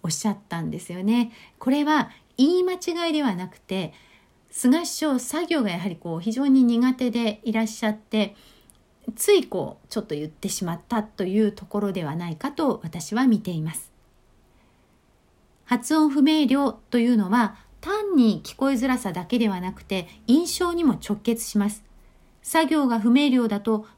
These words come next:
どうしてもこう、幼い印象を与えがちになります。小さなお子さんが、例えば、「お母さん」っていうね「さ」を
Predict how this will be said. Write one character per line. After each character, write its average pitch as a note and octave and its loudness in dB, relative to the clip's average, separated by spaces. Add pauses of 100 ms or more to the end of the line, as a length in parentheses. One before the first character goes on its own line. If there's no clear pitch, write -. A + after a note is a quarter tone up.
ど F4 -6
う F#4 -2
し - -8
て E4+ 2
も B3+ 4
こ - -10
う、 A#3 -6
幼 G#4 -4
い F#3+ 0
印 G3+ 0
象 G#3 -4
を F#3 -4
与 A3+ -4
え A3 0
が A#3 0
ち A3+ -4
に A3+ 0
な G3+ -2
り F#3 -4
ま F#3 -6
す。 - -16 (920)
小 E4+ 0
さ C4+ 2
な F3 -2
お D#3+ -6
子 A3 -2
さ G#3 -2
ん F#3+ -2
が、 A3 0 (440)
例 D#4 0
え E4 -2
ば、 F3+ -2 (120)
「お F#3 -6
母 E4 -2
さ D#4 0
ん」 C4 2
っ - -2
て - -10
い E3+ -6
う D#3 -4
ね B3 0
「さ」 D#4 0
を F3 -4